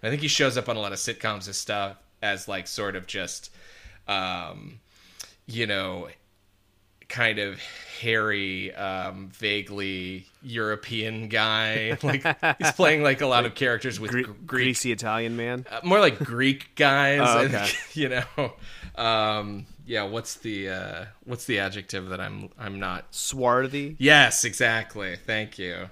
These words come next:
Speaker 1: Yeah, he's got a lot of,
Speaker 2: Uh,
Speaker 1: a lot of that on his resume.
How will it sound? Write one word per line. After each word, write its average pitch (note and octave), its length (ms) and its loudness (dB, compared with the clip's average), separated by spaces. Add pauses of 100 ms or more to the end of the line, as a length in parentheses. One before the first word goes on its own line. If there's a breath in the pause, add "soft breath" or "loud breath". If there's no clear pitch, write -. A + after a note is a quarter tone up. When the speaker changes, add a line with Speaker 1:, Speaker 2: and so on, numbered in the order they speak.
Speaker 1:
Yeah, G2 280 -4
he's G#2+ 220 -6
got A#2+ 160 2
a A#2+ 40 0
lot A2 380 2
of, - 60 -12
Speaker 2:
Uh, - 400 -12
Speaker 1:
a - 20 -4
lot G2+ 200 -2
of F#2+ 60 -8
that F#2+ 200 -4
on F#2+ 120 -8
his F#2+ 160 -12
resume. G2+ 520 -12